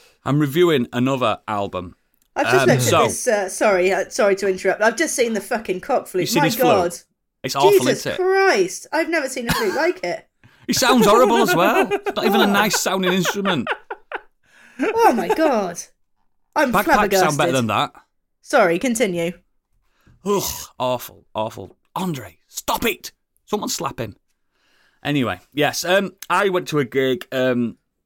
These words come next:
Speaker 1: this week. And it's, do you know when you go to those local, uh, music venues and y-, y-, you sometimes discover a really fucking, a fine act that really, like, blows you away? And you,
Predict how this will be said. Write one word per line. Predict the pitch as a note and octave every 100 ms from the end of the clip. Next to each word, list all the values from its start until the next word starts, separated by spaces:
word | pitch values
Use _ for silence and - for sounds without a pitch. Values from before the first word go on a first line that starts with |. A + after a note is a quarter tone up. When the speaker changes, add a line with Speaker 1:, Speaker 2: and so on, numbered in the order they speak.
| _ _ _ _ _ _ _ - -
Speaker 1:
this | C#3+ C3
week. | B2 A#2+
And | D3+
it's, | - - - _ _ _ _ _
do | D3+
you | G#3
know | G#3
when | G3+ G3 F#3+ F3+
you | E3+
go | F3 F3
to | -
those | E3 D3+
local, | D3 D3 D3 C#3 C#3
uh, | C3
music | C#3 B2+ A#2
venues | B2 A#2+ A#2 A2 -
and | B2 A2
y-, | A#2 _
y-, | C3 A#2+
you | C3
sometimes | A2 - - E3 D3 C#3+ C3 A2+
discover | C3+ - C3+ G#2 G#2 -
a | - A2+ _
really | C3+ C#3+ C#3
fucking, | - - D3 C#3+ B2+ - _ _ _ _ _ _ -
a | -
fine | - D3 D3+ C#3+
act | C3 - -
that | -
really, | - C3 B2+
like, | A#2+ A#2
blows | - B2 B2+ A#2
you | A#2+
away? | A2+ A2+ G2+ F2+
And | A#2
you, | B2 G2